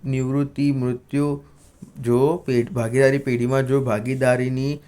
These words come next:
નિવૃત્તિ, મૃત્યુ, માનસિક અસ્થિરતા કે નાદારી થાય તો તે પેઢીનું વિસર્જન થવાની શક્યતા વધુ રહે છે. તેથી ભાગીદારીનું પેઢીનું આયુષ્ય શું હોય છે? મર્યાદિત હોય છે. આયુષ્ય શું હોય છે? મર્યાદિત હોય છે.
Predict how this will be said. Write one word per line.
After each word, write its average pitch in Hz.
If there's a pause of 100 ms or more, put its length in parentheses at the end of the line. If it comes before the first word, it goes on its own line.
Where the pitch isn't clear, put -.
(240)
નિવૃત્તિ, 135
મૃત્યુ, 131
માનસિક 123 (100)
અસ્થિરતા 135
કે 151
નાદારી 139 (340)
થાય 139 (340)
તો 135
તે 147
પેઢીનું 131
વિસર્જન 160
થવાની 139
શક્યતા 127
વધુ 117
રહે 120
છે. 143
તેથી 127
ભાગીદારીનું 123
પેઢીનું 123 (280)
આયુષ્ય 147
શું 156
હોય 131
છે? 151
મર્યાદિત 117
હોય 104
છે. - (380)
આયુષ્ય 117
શું 135
હોય 131
છે? 214
મર્યાદિત 117
હોય 107
છે. -